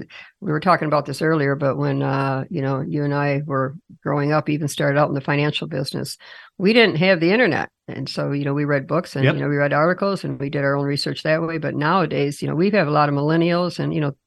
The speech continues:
Speaker 1: in the thirties and forties that are serious investors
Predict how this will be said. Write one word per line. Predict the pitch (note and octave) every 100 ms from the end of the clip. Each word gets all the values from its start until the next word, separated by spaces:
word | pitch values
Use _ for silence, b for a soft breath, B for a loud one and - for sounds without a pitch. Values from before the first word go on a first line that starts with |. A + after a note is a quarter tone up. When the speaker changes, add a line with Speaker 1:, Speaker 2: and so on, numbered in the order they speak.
| -
Speaker 1:
in | E3 D3
the | C#3+
thirties | F3+ E3+ D#3+
and | C#3
forties | D#3 E3+
that | D#3
are | D3
serious | C3+ F3 E3+ D#3+
investors | D3 D#3+ A3+ - D3+ D3+